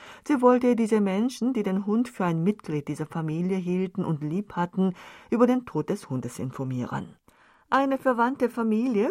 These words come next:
überwies der Familie einhunderttausend Won, etwa fünfundsiebzig Dollar, und auch die S M S, dass sie ebenfalls um den lieben Hund trauere und ihr Beileid aussprechen möchte.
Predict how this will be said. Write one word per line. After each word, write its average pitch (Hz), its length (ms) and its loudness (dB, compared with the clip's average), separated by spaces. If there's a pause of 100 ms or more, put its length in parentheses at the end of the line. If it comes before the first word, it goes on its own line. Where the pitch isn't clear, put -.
überwies 247 540 2
der 208 160 2
Familie 202 680 0
einhunderttausend 151 1000 -4
Won, 185 240 -2
etwa 196 500 -2
fünfundsiebzig 165 840 -8
Dollar, 180 340 -2 (320)
und 277 180 -2
auch 254 200 0
die 247 160 -2
S 220 180 -4
M 220 220 0
S, 233 200 0 (280)
dass 262 240 2
sie 247 100 -2
ebenfalls 233 760 -2
um 185 120 -2
den 180 160 0
lieben 175 440 -2
Hund 170 300 -4
trauere 180 640 0 (160)
und 180 160 -6
ihr 190 160 0
Beileid 151 600 -2
aussprechen 135 600 -8
möchte. 120 440 -8